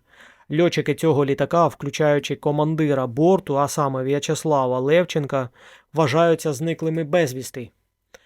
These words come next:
Родичі пілотів опинилися у підвищеній ситуації. Інформацію про зникнення літака та його екіпажу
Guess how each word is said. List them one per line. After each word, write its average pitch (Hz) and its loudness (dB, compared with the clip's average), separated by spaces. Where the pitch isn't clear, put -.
Родичі 151 4
пілотів 160 2
опинилися 156 0
у 151 4
підвищеній 156 -2
ситуації. 156 0
Інформацію 165 4
про 165 6
зникнення 143 0
літака 156 2
та 143 0
його 143 2
екіпажу 156 0